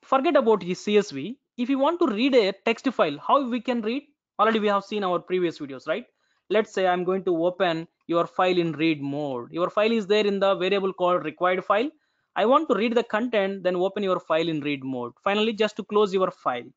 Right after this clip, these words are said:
Now I want to get the data, what is there with your C S V file, I mean with your file. So content or data equals to simply F O dot, I am taking read lines. Then let me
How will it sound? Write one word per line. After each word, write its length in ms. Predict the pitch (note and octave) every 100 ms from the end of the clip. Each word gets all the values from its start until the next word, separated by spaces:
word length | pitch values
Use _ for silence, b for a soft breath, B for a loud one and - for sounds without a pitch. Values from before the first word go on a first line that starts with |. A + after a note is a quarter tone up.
| _ _ _ _ _ _ _ _ _ -
Now 180 | B3+
I 100 | C4
want 180 | C4+ D4
to 60 | C#4
get 180 | G#3+ A3
the 80 |
data, 240 | A#3+ A3 A3
what 220 | F#3+ G3+
is 140 | G#3+
there 300 | E3 F3+ G3 G3 - _ _ _
with 220 | F3 G#3
your 240 | F3+ F#3+ D#4 -
C 320 | _ - F#3+ F3
S 140 | D#3+
V 100 | D#3
file, 340 | D3 F3+ B2 B2 _ _
I 120 | E3+ F#3
mean 220 | F3+ C#3+
with 140 | E3+
your 160 | E3+ D3+
file. 320 | - B2+ A#2+ - _ _ _
So 160 | - F3+
content 560 | F3+ G3+ A3+ A#3 A#3 G#3
or 140 | E3
data 380 | C#3+ D#3+ D#3+ E3
equals 380 | D3+ - D3 C#3+
to 380 | B3 G3 E3+ F3+ _ _
simply 440 | _ G#3+ A3 A3+ F#3
F 160 | F#3
O 100 | G#3
dot, 340 | F3 D#3+ B3 - _ -
I 100 | F#3
am 100 | F3+
taking 340 | F#3+ G#3 A3+
read 300 | D3+ E3+ D#3
lines. 520 | C#3+ B2 A#2+ - - _ _ _ _ _ _ _ _ _ _ _ _ _ _ _ _ _ _ _ _ _
Then 200 | G3+ A3
let 120 | G#3+ B3
me 380 | D4 G#3+ A3